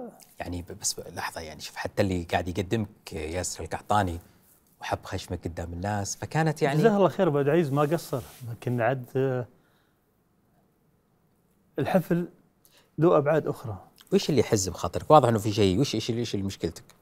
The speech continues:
Speaker 2: كنت أطمح صراحة تكريم أكثر، أف-، أفضل، يعني، ما في أصلًا عشان أقول لك أفضل. <laughs> يعني، كنت لو في رجال أعمال كان عقل أو كرم أنا شخصيًا على المستوى الشخصي لي. يا أخي، أنا بح-، أنا بشر، أنا بحاجة إلى مساعدة أيضًا، بحاجة إلى دعم.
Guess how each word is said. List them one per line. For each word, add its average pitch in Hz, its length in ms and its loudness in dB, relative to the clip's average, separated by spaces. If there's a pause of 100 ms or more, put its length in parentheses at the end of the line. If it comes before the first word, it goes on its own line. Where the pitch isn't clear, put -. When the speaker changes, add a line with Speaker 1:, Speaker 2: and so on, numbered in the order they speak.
Speaker 2:
كنت - 180 2
أطمح 294 280 8
صراحة 143 320 4
تكريم - 460 0
أكثر، 214 380 4
أف-، 208 140 2
أفضل، 185 400 6
يعني، 180 320 0 (380)
ما 269 180 10
في 233 180 10
أصلًا 175 200 6
عشان 127 220 6
أقول 147 160 6
لك 135 120 4
أفضل. 123 320 8 (460)
<laughs> - 420 -8
يعني، 220 160 12
كنت 226 260 8
لو 196 120 12
في 240 160 8
رجال 175 240 10
أعمال 151 320 8
كان 311 200 2
عقل 339 320 8
أو 269 100 12
كرم 254 380 12
أنا 226 140 8
شخصيًا 196 360 2
على 147 140 8
المستوى 180 280 2
الشخصي 156 400 -4
لي. 151 200 -2 (840)
يا 175 60 0
أخي، 247 140 8
أنا 247 100 10
بح-، 185 160 6
أنا 240 240 10
بشر، 180 360 6
أنا 202 140 6
بحاجة 165 400 8
إلى 139 160 2
مساعدة 135 400 0
أيضًا، 117 180 -6 (840)
بحاجة 165 300 8
إلى 160 120 10
دعم. 156 260 6